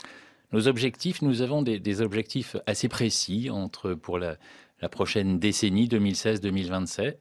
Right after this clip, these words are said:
deux mille vingt-cinq. Et ces objectifs seraient d'arriver à cinquante pour cent, euh, de traitement des enfants ayant un cancer. Et puis également, euh, que ces enfants soient pris en charge à une phase la plus précoce possible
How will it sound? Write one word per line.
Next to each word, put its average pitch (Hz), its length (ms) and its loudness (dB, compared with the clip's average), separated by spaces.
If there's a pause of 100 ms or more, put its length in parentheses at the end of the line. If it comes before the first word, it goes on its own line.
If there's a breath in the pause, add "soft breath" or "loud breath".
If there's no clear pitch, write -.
deux 95 120 -6
mille 92 160 -4
vingt-cinq. 92 480 -2 (460 loud breath)
Et 95 300 0
ces 98 380 -2
objectifs 98 460 -2
seraient 98 300 -2
d'arriver 87 420 -2
à 98 80 2
cinquante 98 380 -2
pour - 180 -8
cent, 98 300 -6 (420 soft breath)
euh, 87 220 -4
de 87 240 -6
traitement 92 480 -4
des 90 180 -6
enfants 90 260 -6
ayant 87 200 -2
un 87 60 -2
cancer. 104 420 -4 (260 loud breath)
Et 95 80 -8
puis 123 300 -2
également, 104 560 2 (300 loud breath)
euh, 95 60 -2
que 107 120 -2
ces 95 200 -2
enfants 98 220 -4
soient 104 220 -2
pris - 180 -6
en 95 80 -2
charge 113 400 -2 (180 soft breath)
à 92 80 -2
une 92 120 2
phase 107 240 0
la 90 100 0
plus 95 160 -6
précoce - 560 -2
possible 85 560 -6